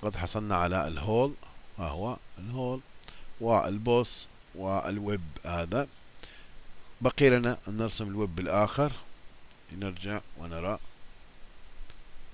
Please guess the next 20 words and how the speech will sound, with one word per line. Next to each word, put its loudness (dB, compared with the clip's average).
دعونا -2
نرى -6
في -10
الأسفل، -4
رسمنا 2
هذا 4
الويب -4
باللون -6
البيج، 0
ورسمنا 0
البوس -2
هذه 0
ولكن -6
من -4
الخلف. 2
الآن 2
بقي 4
لنا 8
نرسم -2
هذا 4